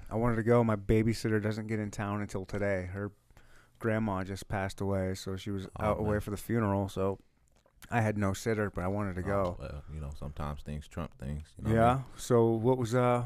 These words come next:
Speaker 1: what was the show? What was it like? Where was it
Speaker 2: Oh,
Speaker 1: at?
Speaker 2: man, it
Speaker 1: All
Speaker 2: was
Speaker 1: that good
Speaker 2: dope.
Speaker 1: stuff.
Speaker 2: It was pretty dope set, actually. It was out at the Roxy. Um,
Speaker 1: Oh, they're in
Speaker 2: my
Speaker 1: Kansas.
Speaker 2: Yeah, it was in
Speaker 1: Yep.
Speaker 2: Kansas. Um, but it was still dope, though. One love to Kansas. <laughs> I almost sound like I was about to shade 'em some.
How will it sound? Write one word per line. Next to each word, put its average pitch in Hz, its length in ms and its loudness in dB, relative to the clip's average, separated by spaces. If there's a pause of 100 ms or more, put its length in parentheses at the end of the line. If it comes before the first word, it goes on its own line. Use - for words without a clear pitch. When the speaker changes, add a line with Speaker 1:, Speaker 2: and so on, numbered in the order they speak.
Speaker 1:
what 131 140 0
was 120 120 -2
the 117 80 -4
show? 120 400 0
What 120 200 -2
was 117 200 -4
it 117 140 -6 (100)
like? 101 400 -4
Where 104 140 0
was 113 160 0
it - 20 -2
Speaker 2:
Oh, 107 40 -2
Speaker 1:
at? 101 100 0
Speaker 2:
man, 120 160 -2
it 107 40 -4
Speaker 1:
All 107 100 0
Speaker 2:
was 123 100 -2
Speaker 1:
that 98 80 -6
good - 60 -4
Speaker 2:
dope. 98 120 -2
Speaker 1:
stuff. 101 180 -8
Speaker 2:
It 104 60 -4
was 107 140 -8
pretty 104 240 -6
dope 98 260 -4
set, 101 240 -4
actually. 90 340 -4
It 90 40 -4
was 87 160 -4
out 85 120 -2
at 82 120 -12
the 76 80 -6
Roxy. - 480 -2 (540)
Um, 69 420 -6 (120)
Speaker 1:
Oh, 110 160 -2
they're 104 120 -4
in 104 80 -6
Speaker 2:
my - 40 -12
Speaker 1:
Kansas. 98 560 -6 (160)
Speaker 2:
Yeah, 85 220 -6 (220)
it - 160 -12
was 85 120 -10
in 95 60 -4
Speaker 1:
Yep. 98 120 -4
Speaker 2:
Kansas. 73 380 -8
Um, 71 420 -8 (380)
but 95 100 -6
it - 20 0
was - 100 0
still 85 160 -2
dope, 78 280 -4
though. - 300 -10 (320)
One 92 180 -8
love 90 120 -4
to 76 60 -10
Kansas. 73 480 -8
<laughs> - 60 -12
I - 640 0
almost 73 260 -6
sound 67 120 -8
like 64 120 -10
I - 20 -8
was 62 80 -8
about 60 160 -10
to 50 60 -12
shade 64 260 -8
'em - 100 -12
some. 67 240 -10